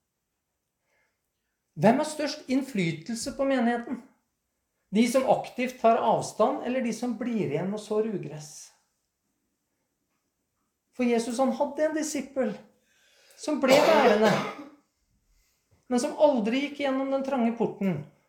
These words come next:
Og i Johannes seks sekstini så sier Jesus om han, «En av dere er en djevel.» Ordet djevel, det kommer fra å kombinere to greske ord,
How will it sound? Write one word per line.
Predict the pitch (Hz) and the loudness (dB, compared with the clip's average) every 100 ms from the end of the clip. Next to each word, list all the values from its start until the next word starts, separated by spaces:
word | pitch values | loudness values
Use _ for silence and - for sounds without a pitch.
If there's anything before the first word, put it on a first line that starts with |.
| _ | _
Og | 226 | -2
i | 254 | 0
Johannes | 226 208 220 - | 2 2 0 -2
seks | 208 - - | -4 -4 -8
sekstini | 202 - - 220 208 170 156 147 | -8 -10 -6 0 2 2 -2 -4
så | 208 | -8
sier | - 214 170 143 | -8 -4 -2 -4
Jesus | 147 175 175 | -4 -6 -6
om | 151 | -2
han, | 143 143 - _ _ _ _ _ - | -2 -2 -6 _ _ _ _ _ -6
«En | 165 160 170 170 175 | -4 -2 -2 -4 -4
av | 190 160 | -4 -4
dere | 139 123 120 143 - - | -4 -2 -2 -4 -8 -12
er | 135 123 117 131 | -12 -8 -6 -6
en | 151 - | -6 -8
djevel.» | 165 180 175 117 165 180 - _ _ _ _ _ - _ _ _ _ _ _ _ _ _ _ _ _ _ _ _ _ _ _ _ _ _ _ _ _ _ _ - - _ _ _ _ _ - | -6 -4 -4 -10 -16 -18 -20 _ _ _ _ _ -20 _ _ _ _ _ _ _ _ _ _ _ _ _ _ _ _ _ _ _ _ _ _ _ _ _ _ -20 -20 _ _ _ _ _ 0
Ordet | 190 220 226 | 4 4 4
djevel, | 247 165 202 | 4 4 2
det | 240 233 | 0 2
kommer | 160 170 | 0 2
fra | 190 196 | 2 2
å | |
kombinere | 214 202 226 175 - | 0 0 2 2 0
to | - 220 208 | -4 -4 -2
greske | 233 202 - 220 | 0 -2 -2 -2
ord, | 240 294 | 0 0